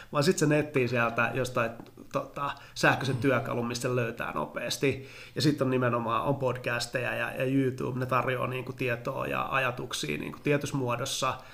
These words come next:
Ja sit on ne tietyt kirjat, että jos on joku tällainen niinku klassikko, mitä itselläkin on tietysti, mitä haluaa lukea muutaman vuoden välein aina uudestaan ja uudestaan, niin, niin sit se on sellainen niinku kokonaisvaltainen kokemus, että se lukee siitä ja istuu jossain ja juo, juo kahvia tai mitä juokaa siinä.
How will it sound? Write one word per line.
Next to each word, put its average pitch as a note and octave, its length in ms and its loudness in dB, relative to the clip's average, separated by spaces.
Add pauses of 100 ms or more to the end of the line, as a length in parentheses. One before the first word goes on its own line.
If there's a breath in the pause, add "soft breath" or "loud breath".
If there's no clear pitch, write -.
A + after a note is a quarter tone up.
(280 loud breath)
Ja G#3 120 6
sit - 220 4
on C#3 60 2
ne C3+ 60 2
tietyt C#3 360 2
kirjat, B2+ 480 -2
että B2+ 180 -6
jos B2+ 120 -4
on C#3 60 2
joku B2+ 160 -2
tällainen A#2 460 -4
niinku C3+ 240 -6
klassikko, B2+ 800 -2 (300 loud breath)
mitä B2+ 200 2
itselläkin B2 480 0
on B2 80 0
tietysti, B2+ 280 -2
mitä C3+ 260 -2
haluaa C3+ 240 0
lukea B2+ 360 0
muutaman A#2+ 400 -2
vuoden C3 260 -2
välein C3 260 -2
aina B2+ 100 -2
uudestaan C3+ 480 -4
ja - 60 -2
uudestaan, D#2+ 760 -4
niin, E2+ 260 -4
niin - 100 -4
sit B2 180 -8
se C3+ 80 -4
on C3 120 0
sellainen B2 280 0
niinku B2 180 -8
kokonaisvaltainen C#3 760 -4
kokemus, D3 360 -6
että - 120 -4
se B2 80 -4
lukee B2 380 -6
siitä - 420 -2 (180)
ja D3 100 0
istuu C#3+ 420 -4
jossain - 540 -4
ja G#1+ 200 -6
juo, F#2 300 -10 (200)
juo C2+ 160 -4
kahvia - 480 -10
tai - 200 -12
mitä - 200 -12
juokaa - 420 -6
siinä. - 420 -4